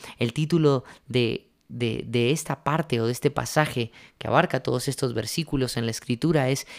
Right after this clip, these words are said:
Jesús se aparece a Tomás. Y comienza diciendo en el versículo veinticuatro,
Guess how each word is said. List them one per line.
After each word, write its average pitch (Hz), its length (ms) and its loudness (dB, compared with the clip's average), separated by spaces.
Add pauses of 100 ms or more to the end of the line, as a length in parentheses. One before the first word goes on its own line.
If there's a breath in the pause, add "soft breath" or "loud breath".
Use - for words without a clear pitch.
Jesús 214 480 2
se 170 120 2
aparece 139 760 0
a 101 120 -10
Tomás. 101 560 -8 (760)
Y 143 80 -4
comienza 160 400 4
diciendo 170 400 2
en 160 80 0
el 139 60 0
versículo 135 480 0
veinticuatro, 131 720 0